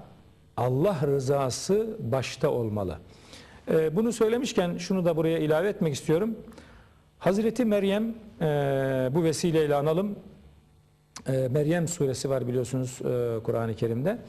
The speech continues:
Meryem suresinde Hazreti Meryem, eee, an-, babasız olarak dünyaya gelen,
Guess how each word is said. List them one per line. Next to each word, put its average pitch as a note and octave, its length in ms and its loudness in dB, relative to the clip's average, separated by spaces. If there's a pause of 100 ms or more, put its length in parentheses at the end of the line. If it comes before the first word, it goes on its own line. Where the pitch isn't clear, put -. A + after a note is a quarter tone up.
(480)
Meryem G3+ 420 2
suresinde D#3 800 0
Hazreti D#3 880 -2
Meryem, C#3 800 0 (480)
eee, C3 920 0 (1120)
an-, D#3+ 560 0
babasız E3 520 0
olarak C3+ 460 0
dünyaya C3 480 0
gelen, D#3 400 0